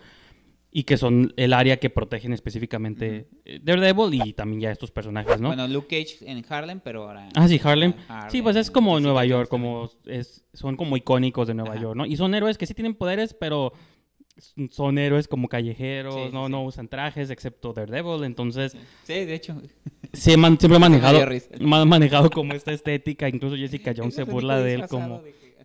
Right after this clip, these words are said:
Speaker 1: "Este, ¿qué, no? ¿Qué se cree?". Entonces, sí maneja como mucha estética,
Speaker 2: Ajá.
Speaker 1: como más callejera, ¿no?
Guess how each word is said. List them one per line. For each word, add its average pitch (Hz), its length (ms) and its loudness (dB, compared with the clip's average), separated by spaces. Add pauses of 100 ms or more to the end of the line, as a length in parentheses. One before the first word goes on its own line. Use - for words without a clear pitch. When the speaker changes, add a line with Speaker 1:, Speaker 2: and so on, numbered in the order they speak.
Speaker 1:
"Este, 127 280 -16
¿qué, 123 240 -8
no? 135 180 -8
¿Qué - 60 -20
se 143 160 -10
cree?". 151 180 -4
Entonces, 180 320 -2 (220)
sí 190 100 -4
maneja 190 240 0
como 165 140 -2
mucha 147 200 -2
estética, 160 420 -10
Speaker 2:
Ajá. - 20 -8
Speaker 1:
como 123 180 -2
más 123 140 -6
callejera, 143 720 -6
¿no? 151 240 -8